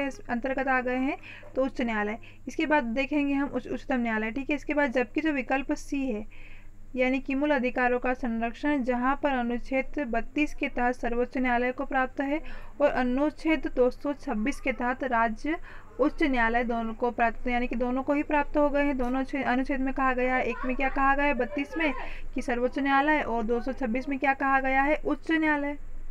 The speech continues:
राज्य उच्च न्यायालय को। तो दोनों ही आपके सही होंगे। अगला question है, कौन सा अनुच्छेद सर्वोच्च न्यायालय को अभिलेख न्यायक का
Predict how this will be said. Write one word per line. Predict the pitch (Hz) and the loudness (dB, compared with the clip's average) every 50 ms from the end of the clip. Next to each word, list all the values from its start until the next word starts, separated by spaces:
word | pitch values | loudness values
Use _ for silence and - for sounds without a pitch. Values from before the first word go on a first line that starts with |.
| - - | -2 0
राज्य | 254 247 254 233 - 285 | 2 2 2 2 0 -2
उच्च | 269 - | 0 0
न्यायालय | 277 269 269 262 254 254 254 | 0 2 2 2 2 2 0
को। | 254 - - 269 - - - - - - - - - - - - - | -2 -2 -4 -6 -6 -6 -10 -8 -8 -8 -8 -6 -6 -6 -6 -4 0
तो | 285 302 349 - - | 0 0 0 0 0
दोनों | 262 254 240 240 247 | 0 0 2 2 2
ही | 262 254 254 | 2 2 2
आपके | 247 240 - - 320 349 | 2 0 0 -2 -4 -2
सही | - - 254 220 214 | -2 -2 0 0 0
होंगे। | 214 208 214 220 226 220 - - - - - - 247 - - - - - - - - - - - - - - - - - - - - - | 0 -2 -4 -4 -6 -8 -8 -10 -12 -12 -14 -14 -12 -10 -12 -12 -12 -14 -20 -10 -2 0 0 2 2 0 -4 -6 -6 -8 -8 -10 -6 -4
अगला | 269 262 311 339 339 | 2 6 8 8 8
question | 339 339 330 320 - 349 339 330 | 8 6 2 4 2 0 2 2
है, | 339 339 | 0 0
कौन | - 180 - 269 277 302 339 | -2 0 0 2 2 2 2
सा | 339 - 339 | 2 2 2
अनुच्छेद | 311 285 262 254 262 262 - 302 285 277 | 4 4 2 2 0 0 0 -2 -2 0
सर्वोच्च | - - 269 254 254 269 285 - - | 0 0 0 2 2 2 0 0 0
न्यायालय | 294 262 254 240 233 233 240 247 262 | 0 2 2 2 2 2 2 0 0
को | 262 - 262 262 262 254 - - - | -2 0 0 0 0 0 -2 -2 -2
अभिलेख | 254 247 220 262 269 254 254 277 302 320 - 339 | 0 2 2 2 2 2 2 2 0 0 0 0
न्यायक | 330 330 285 254 254 247 233 233 233 254 269 | 0 0 0 2 2 2 2 2 2 0 -2
का | - - - - 254 247 240 247 | -4 -10 -8 -4 0 2 2 2